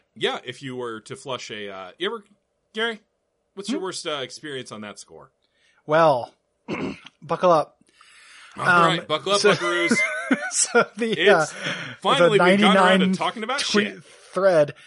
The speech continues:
Speaker 2: Um, when I first, uh, moved out of my mom's house,
Speaker 1: Mm-hmm.
Speaker 2: I lived in a house, uh, with a bunch of college-age kids. It's the, uh, pr-, primary, you know, people listen to the network know,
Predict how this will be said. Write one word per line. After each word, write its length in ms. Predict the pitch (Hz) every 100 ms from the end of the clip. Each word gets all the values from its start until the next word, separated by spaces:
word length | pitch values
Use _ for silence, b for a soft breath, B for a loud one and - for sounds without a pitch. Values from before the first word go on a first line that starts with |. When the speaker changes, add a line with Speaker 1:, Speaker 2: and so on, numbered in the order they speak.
| B B B B B
Speaker 2:
Um, 300 | 170 151 147
when 240 | 156 175 180
I 100 | 196
first, 460 | 240 220 202 - -
uh, 460 | 156 151 143 139 -
moved 300 | 151 165 160
out 160 | 156 147
of 180 | 147 131
my 140 | 135
mom's 280 | 131 139 135
house, 360 | - - - - _
Speaker 1:
Mm-hmm. 160 | 117 185
Speaker 2:
I 100 | 143
lived 180 | 143 147
in 180 | 147 139
a 260 | 147 147 135
house, 460 | 165 160 160 - -
uh, 260 | 143 135 139
with 140 | 147
a 20 |
bunch 140 | 156 147
of 60 |
college-age 440 | 135 143 139 139 127
kids. 400 | 147 151 180 - _ _ b b _ _
It's 120 | _
the, 180 | - 151
uh, 180 | 135 131
pr-, 260 | 139 - -
primary, 380 | 196 185 180 170
you 60 |
know, 60 | 156
people 220 | 208 185
listen 160 | 165 151
to 40 |
the 40 | 147
network 240 | 143 139
know, 240 | 147 139